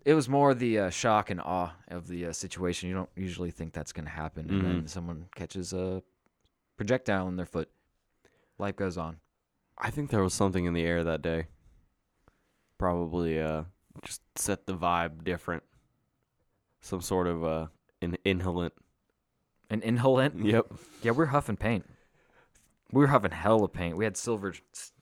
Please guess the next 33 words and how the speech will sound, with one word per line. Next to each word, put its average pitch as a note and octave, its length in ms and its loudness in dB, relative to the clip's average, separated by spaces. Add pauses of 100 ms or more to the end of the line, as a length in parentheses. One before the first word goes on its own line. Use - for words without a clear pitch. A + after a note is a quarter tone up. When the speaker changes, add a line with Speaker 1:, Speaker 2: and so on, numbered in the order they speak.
(460)
Speaker 1:
stains A#2 380 -6
all A2 140 -2
over A2 180 -4
our G#2 80 -4
face. A2 200 -6
Speaker 2:
Sounds A2+ 200 6
like A#2 120 4
you G#2 120 0
guys G#2 160 4
were G2+ 80 2
getting F#2 220 -2
fucking F#2 280 -2
violent, E2 420 -8
too. F#2+ 200 -6 (460)
Speaker 1:
Having G2+ 240 -8
a F2+ 40 -10
good F2 120 -8
time. F#2+ 240 -8 (880)
I G2 60 0
don't G#2 100 2
know G2 80 2
how F#2+ 100 0
your F#2 180 0
Sunday F2 380 -2
evenings D#2+ 420 -6
go, E2 260 -2
but D2+ 160 -8 (260)
that's D#2+ 160 -12
how E2+ 100 -8
mine F2+ 240 -6
go. E2+ 240 -8 (640)
Speaker 2:
You D3 140 2
know, D3+ 240 4